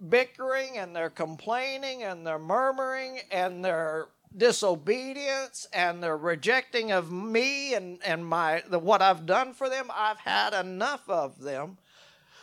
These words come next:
Moses, just move out of the way.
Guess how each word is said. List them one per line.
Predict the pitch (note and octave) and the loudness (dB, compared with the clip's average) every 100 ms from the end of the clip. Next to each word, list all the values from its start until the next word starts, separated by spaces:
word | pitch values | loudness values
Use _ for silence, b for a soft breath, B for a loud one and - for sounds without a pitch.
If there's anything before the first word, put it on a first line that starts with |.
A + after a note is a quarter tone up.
| B | B
Moses, | G3 B3 C4+ B3 C#4 B3+ | 2 4 4 2 -4 -4
just | G#3+ G3+ | -2 -2
move | G3+ B3+ C#4+ | -2 -2 4
out | C#4 C4+ C4 | 6 6 4
of | C4+ | 2
the | C4 | 4
way. | B3 G3 F#3 G#3+ | 4 4 2 -2